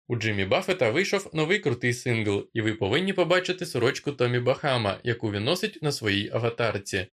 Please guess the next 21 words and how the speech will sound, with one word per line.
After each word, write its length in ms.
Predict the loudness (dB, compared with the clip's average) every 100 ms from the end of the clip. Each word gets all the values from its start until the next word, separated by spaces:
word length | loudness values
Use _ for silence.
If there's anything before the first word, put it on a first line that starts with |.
| _
Вибачте, 640 | -2 0 2 0 0 0 0
але 200 | -4 -2
ви 260 | 0 0 -2
вже 160 | -2 -2
втретє 480 | -2 0 0 0 0
вводите 460 | 0 0 0 2
невірний 460 | 2 2 2 2 0
пароль. 440 | 0 2 2 2 -6 -8
Відтепер 420 | -4 -2 2 4
я 120 | 2
буду 220 | 2 -2
змушений 400 | 0 -2 0 0
заблокувати 680 | 2 0 0 2 2 2 0
вас, 360 | 0 0 -4 _
але 220 | -4 0 0
щоб 300 | 0 -2 0
перейти 340 | 0 0 0
на 120 | -2
систему 420 | -2 -4 -2 -2 0
безпеки 480 | -2 0 -2 0
Dell, 300 | 0 2 0